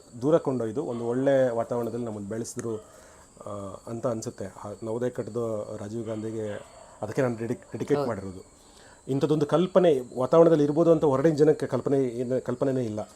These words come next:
Speaker 2: ನನಗೂ ಅದು ಭಾಳ ಖುಷಿ ಆಯ್ತು.
Speaker 1: ಹಾ,
Speaker 2: ರಾಜೀವ್
Speaker 1: ಹೌದು.
Speaker 2: ಗಾಂಧಿಗೆ ನೀವು ಅದನ್ನ ಅರ್ಪಣೆ ಮಾಡಿದ್ರಲ್ಲ.
Speaker 1: ಹೌದು, ಹೌದು. He's a
Speaker 2: ನೆನ್ಸ್-,
Speaker 1: great man.
Speaker 2: ನೆನ್ಸ್ಕೋಬೇಕಾದ್ರೆ.
Speaker 1: ವಿಷನರಿ.
Speaker 2: ಹ್ಮ್.
Speaker 1: ಭಾರತದ ಮಟ್ಟಿಗೆ, ಆ, ದೂರದೃಷ್ಟಿ ಇದ್ದ, ಆ, ನಾಯಕ. ಎಲ್ಲರೂ ನೆನೆಸ್ಕೋಬೇಕು, ಯಾವತ್ತಿಗೂ ಮರಿಬಾರ್ದು ಮನುಷ್ಯನ.
Speaker 2: ಮತ್ ಈಗ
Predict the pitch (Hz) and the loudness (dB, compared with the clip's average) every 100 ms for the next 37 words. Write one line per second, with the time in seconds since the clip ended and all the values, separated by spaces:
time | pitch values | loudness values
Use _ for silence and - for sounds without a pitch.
0 | - 151 165 170 185 170 165 151 - 131 | -10 -2 0 2 4 4 2 -2 -6 -8
1 | 117 - 127 120 113 151 156 175 170 170 | -8 -6 -2 0 2 2 4 4 4 4
2 | 170 165 160 151 147 135 139 143 127 127 | 4 4 2 2 -2 -6 -8 -8 -8 -8
3 | 127 135 - 127 107 98 - - 101 95 | -10 -14 -12 -4 -4 -4 -10 -10 -10 -10
4 | - _ - - 113 120 151 185 123 101 | -16 _ -20 -16 -10 0 2 2 0 -6
5 | 156 160 196 196 180 139 117 - - 127 | -6 -2 2 2 2 -2 -8 -12 -2 0
6 | 127 160 143 117 - _ 156 127 127 120 | 4 4 4 0 -10 _ -16 -12 -4 -2
7 | 127 123 123 113 127 127 120 110 110 104 | -2 -4 -6 -4 -4 -2 -2 -2 -6 -8
8 | 120 143 127 117 - 113 104 120 156 254 | -2 0 -2 -6 -8 -8 -4 -4 -4 -6
9 | - - - 220 156 107 98 104 107 110 | -10 -12 -12 -8 -6 -6 -8 -8 -6 -6
10 | 110 113 143 160 - _ _ _ - - | -6 -8 -10 -12 -20 _ _ _ -20 -20
11 | 120 110 123 156 143 131 - 120 117 147 | -14 -8 -2 0 2 0 -4 -6 -4 -4
12 | 147 117 117 - 110 107 101 101 90 - | -2 -2 -4 -8 -6 -6 -4 -6 -10 -14
13 | - 101 98 95 - - - - - - | -14 -12 -12 -16 -20 -20 -20 -20 -20 -20
14 | - - 175 - - - 208 | -20 -8 -6 -6 -10 -4 2